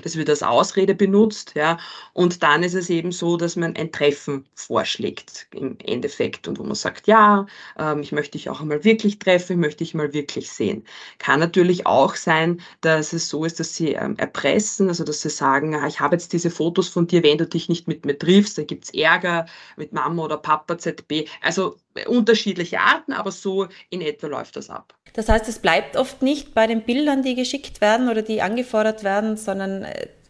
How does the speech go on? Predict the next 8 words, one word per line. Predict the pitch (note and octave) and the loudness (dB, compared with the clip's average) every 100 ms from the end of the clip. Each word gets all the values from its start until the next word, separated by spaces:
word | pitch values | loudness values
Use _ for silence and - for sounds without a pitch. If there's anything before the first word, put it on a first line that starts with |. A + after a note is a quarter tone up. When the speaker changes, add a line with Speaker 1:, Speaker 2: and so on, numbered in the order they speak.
| _ | _
Speaker 2:
das | G3+ G3+ | -8 -6
Ziel | - B3+ B3 | 2 4 4
ist | A3+ | 0
immer | G#3+ G3+ | -2 -2
ein | E3+ | -4
Treffen | - D#3 - - - _ _ _ _ | -8 -12 -12 -18 -20 _ _ _ _
oder | D#3+ D#3 | -6 -4
häufig. | D#3 D#3 - D#3 | -4 -6 -10 -14